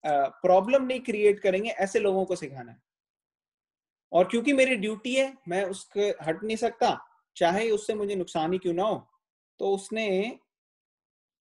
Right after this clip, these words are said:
<clears throat> सिखाया। क्योंकि कई बार लोग कहते हैं कि भाई कर्ण को क्यों नहीं सिखाया या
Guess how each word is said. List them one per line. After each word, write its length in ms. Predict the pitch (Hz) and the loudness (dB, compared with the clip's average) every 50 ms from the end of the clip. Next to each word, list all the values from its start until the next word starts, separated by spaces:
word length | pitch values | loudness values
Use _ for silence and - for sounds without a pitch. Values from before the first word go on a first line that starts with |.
| _ - | _ -8
<clears throat> 180 | 185 196 190 | -4 -2 -2
सिखाया। 400 | 185 - 175 160 - 139 135 131 - - _ _ _ _ _ _ _ _ - - - _ _ - _ _ _ _ _ _ _ _ _ _ _ _ _ - - _ _ _ _ _ _ _ _ _ _ _ _ _ _ _ _ - | 0 0 -2 0 2 2 2 2 2 -2 _ _ _ _ _ _ _ _ -20 -20 -20 _ _ -20 _ _ _ _ _ _ _ _ _ _ _ _ _ -20 -20 _ _ _ _ _ _ _ _ _ _ _ _ _ _ _ _ -6
क्योंकि 200 | 151 151 165 160 | -4 -2 -2 2
कई 200 | - 170 165 165 | 4 4 4 6
बार 120 | 175 175 | 4 4
लोग 240 | 175 175 170 165 - | 4 4 2 4 4
कहते 220 | 165 147 151 170 | 2 2 2 2
हैं 80 | 170 170 | 0 0
कि 140 | 175 175 160 | 0 0 2
भाई 140 | 156 165 | 0 -2
कर्ण 420 | 175 - - 165 165 180 190 196 190 | -2 2 2 2 4 4 2 2 2
को 140 | 202 190 190 | 2 2 2
क्यों 120 | 190 185 | 2 0
नहीं 100 | 185 180 | 0 -2
सिखाया 500 | - 180 - - 147 143 147 156 151 151 | -6 -8 -8 -2 2 2 4 4 4 2
या 320 | 151 151 147 143 143 143 | 2 2 0 0 0 -2